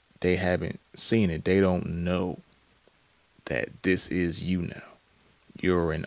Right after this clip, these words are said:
artist. But the people who don't know who come across what you're doing, this guy I just found scrolling across the internet, he's cool or he's not cool.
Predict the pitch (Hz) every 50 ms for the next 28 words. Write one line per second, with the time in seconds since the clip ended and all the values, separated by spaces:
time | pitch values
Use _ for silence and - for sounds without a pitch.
0 | - - 87 90 85 80 69 - - - - - - - - - _ _ - -
1 | - _ _ _ _ _ _ _ _ _ _ _ _ _ _ _ _ _ _ _
2 | _ - 104 98 87 87 - - 113 110 110 101 98 98 90 - 113 139 165 180
3 | 156 117 107 98 90 87 87 - - 90 87 85 80 - - 90 87 85 82 85
4 | - - - - - _ _ _ _ _ _ - _ - - 82 87 85 - 87
5 | 82 80 87 85 85 82 82 101 101 - _ _ _ _ _ _ _ _ _ _
6 | _ _ _ _ _ _ _ _ - 123 127 139 - - 110 101 98 98 95 101
7 | 113 - _ _ _ _ _ _ _ _ _ _ - - - 80 82 80 78 -
8 | 85 82 - - - - _ _ _ _ _ _ - 76 76 76 78 76 76 -
9 | - - - - - - 90 85 82 80 - - - 92 90 - - - 87 90
10 | 92 98 - - - _ _ _ _ _ _ _ - _ - 143 151 143 - -
11 | - 180 156 127 101 92 90 101 120 123 117 135 143 139 131 120 - - 76 65
12 | 57 -